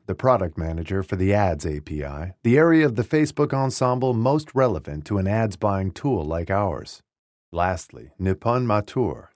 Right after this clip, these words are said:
the product marketing manager for Facebook's A P I program, whom I had tried to cadge A P I access out of on multiple previous occasions. The preliminaries were brief.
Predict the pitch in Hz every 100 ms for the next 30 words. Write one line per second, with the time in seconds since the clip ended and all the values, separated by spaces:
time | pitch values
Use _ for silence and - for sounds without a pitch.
0 | - - 139 131 135 - 120 120 104 82
1 | 78 82 82 82 104 98 90 - 120 107
2 | 127 123 - 131 127 123 123 113 110 -
3 | 71 71 67 - _ _ - 147 151 151
4 | - 165 151 143 107 - 120 120 92 107
5 | 113 110 101 92 98 117 113 - 65 67
6 | 78 80 87 101 95 98 107 120 - 78
7 | 87 - 147 95 85 80 92 - 117 101
8 | 69 64 - _ _ _ _ _ 165 165
9 | - 165 180 151 95 87 87 82 85 76
10 | 73 92 71 -